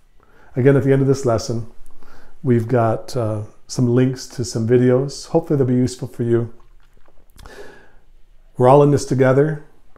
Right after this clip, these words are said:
And so I hope this is something that'll help you, uh, along the lines of your invest-, helping the Pathfinders earn their investiture achievement levels. And so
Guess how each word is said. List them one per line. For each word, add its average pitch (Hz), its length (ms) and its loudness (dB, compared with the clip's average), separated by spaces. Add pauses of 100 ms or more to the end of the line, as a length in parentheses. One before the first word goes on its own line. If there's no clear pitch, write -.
(460)
And 117 100 -4
so 120 480 2 (500)
I - 40 -4
hope 131 220 0
this 135 220 2
is 110 120 -2
something 123 560 0 (380)
that'll 123 260 2
help 135 240 2
you, 135 180 4
uh, - 720 -6
along 127 380 0
the 123 100 2
lines 127 420 0
of 113 140 -2
your 117 120 -2
invest-, 120 360 -4 (420)
helping 131 360 -2
the 117 100 -4
Pathfinders 127 680 -2
earn 135 220 0
their 123 120 0
investiture 127 540 -4
achievement 160 520 0
levels. 156 560 -4 (640)
And 120 240 -4
so 123 480 0